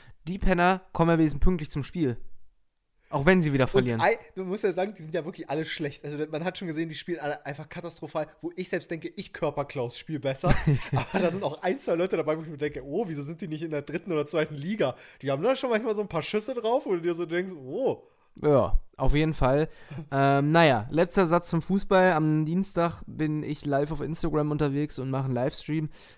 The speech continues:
Speaker 1: Ähm, wahrscheinlich zum, ähm, zum Champions League-Spiel, äh, Dortmund. Ich glaub, die spielen gegen Lissabon und, äh, da mache ich einen Livestream zu,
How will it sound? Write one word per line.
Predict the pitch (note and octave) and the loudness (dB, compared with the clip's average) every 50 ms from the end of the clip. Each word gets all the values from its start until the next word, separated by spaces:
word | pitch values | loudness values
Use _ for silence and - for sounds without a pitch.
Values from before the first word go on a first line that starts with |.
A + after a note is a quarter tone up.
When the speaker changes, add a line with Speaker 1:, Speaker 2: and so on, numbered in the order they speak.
| - - _ | -20 -20 _
Speaker 1:
Ähm, | - C3 C3 C3 C3+ C3 C3 C3 B2+ | -4 -2 0 0 0 0 0 -2 -4
wahrscheinlich | B2+ - D3 C3+ C#3+ C3+ - | -4 -6 -4 -4 -4 -6 -8
zum, | - - C#3+ C3+ C3+ C3 C3 C3 B2+ | -8 -8 -6 -6 -4 -6 -6 -8 -8
ähm, | B2 B2 B2 A#2+ A#2+ A#2+ A#2 A#2 A2+ A2+ A2+ A#2 - - - | -8 -6 -6 -4 -4 -6 -6 -6 -8 -10 -10 -10 -10 -10 -10
zum | - - C#3+ C3 | -8 -8 -8 -4
Champions | - F3 F#3 G3 F#3 - | -4 -2 -2 -2 -4 -6
League-Spiel, | F#3+ F3 - - - E3 E3 E3 E3 E3 E3 E3 - - - - - - | -8 -10 -10 -12 -10 -6 -4 -2 -2 -4 -6 -10 -20 -20 -20 -20 -20 -14
äh, | - C3+ C#3 C3+ C3 | -8 -6 -4 -4 -4
Dortmund. | C3 C#3 C#3+ D#3+ D#3 E3 E3 D#3 | 0 0 0 0 0 -4 -6 -6
Ich | C#3+ C3 | -6 -6
glaub, | D3 C#3 | -8 -8
die | C#3 C3+ | -8 -8
spielen | - - C#3+ C#3+ | -10 -10 -10 -8
gegen | C#3 C3+ | -8 -6
Lissabon | C3+ C3+ C3 - C3 B2 B2 C3+ D3 D#3+ D#3 - | -8 -8 -6 -6 -6 -2 -2 -2 -2 -2 -6 -10
und, | - C3 C3 C3 B2+ C3 C3 B2+ A#2+ | -10 -8 -8 -6 -6 -6 -8 -8 -8
äh, | B2 A#2+ A#2+ A#2 A#2 | -8 -8 -6 -6 -6
da | A2+ A#2+ | -6 -6
mache | B2 B2+ C3 | -6 -6 -6
ich | C3 | -6
einen | B2+ B2 | -6 -6
Livestream | B2 C3 C#3 - - - C#3+ C#3 B2+ | -6 -6 -6 -8 -8 -8 -8 -8 -8
zu, | - - C3+ C3+ C3+ | -8 -4 -4 -4 -4